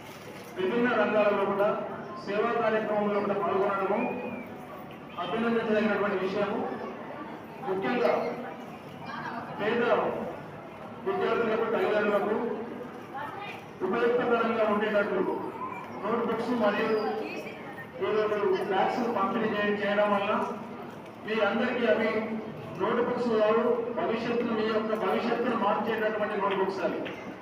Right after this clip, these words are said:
మీరందరూ వాటిని సద్వినియోగం చేసుకొని చక్కగా చదువులో కూడా రాణించాలని ఆశిస్తూ ఉన్నాం. ముఖ్యంగా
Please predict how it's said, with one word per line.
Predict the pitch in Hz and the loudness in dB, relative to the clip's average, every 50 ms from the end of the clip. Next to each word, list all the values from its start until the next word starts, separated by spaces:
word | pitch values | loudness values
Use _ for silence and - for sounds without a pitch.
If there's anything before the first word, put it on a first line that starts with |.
| - - - - - - | -14 -14 -14 -14 -12 -8
మీరందరూ | 196 208 214 190 190 202 - 247 240 233 247 - | -4 -2 0 0 2 2 2 0 2 4 4 4
వాటిని | - 226 226 226 226 233 233 233 - - - - - - - - - - - - - 208 | 4 4 2 2 2 0 0 0 -2 -2 -4 -4 -6 -6 -8 -8 -10 -10 -12 -10 -6 -4
సద్వినియోగం | 196 196 196 247 254 247 247 254 220 233 240 226 220 | -2 -2 0 0 0 0 0 2 4 4 4 4 4
చేసుకొని | 226 214 - 226 226 226 220 233 262 - - - - - 233 - - - - - - - - - - - - - | 2 0 0 2 2 2 2 2 0 0 -2 -4 -6 -6 -6 -6 -8 -8 -10 -10 -12 -12 -14 -14 -14 -10 -6 -4
చక్కగా | - 185 185 254 254 247 - - - - - - - - - - - - - - - - - | -2 -2 0 0 0 2 2 2 4 2 2 0 -4 -6 -8 -8 -10 -12 -14 -14 -14 -8 -4
చదువులో | 190 185 226 233 240 226 240 | -2 0 0 2 2 4 4
కూడా | 233 233 226 214 196 | 4 4 4 4 4
రాణించాలని | 196 202 - 233 233 - - - 339 320 - - 208 | 6 6 4 4 2 2 2 2 4 4 4 4 4
ఆశిస్తూ | 202 - 208 202 - - - | 2 2 2 0 0 0 0
ఉన్నాం. | - - - - - - - - - - - - - - - - - - - - - - - - | 0 0 2 2 0 0 -2 -4 -8 -8 -10 -10 -12 -12 -12 -14 -14 -14 -14 -14 -14 -12 -8 -6
ముఖ్యంగా | 190 185 185 233 240 233 233 240 | -6 -4 -2 -2 0 0 2 2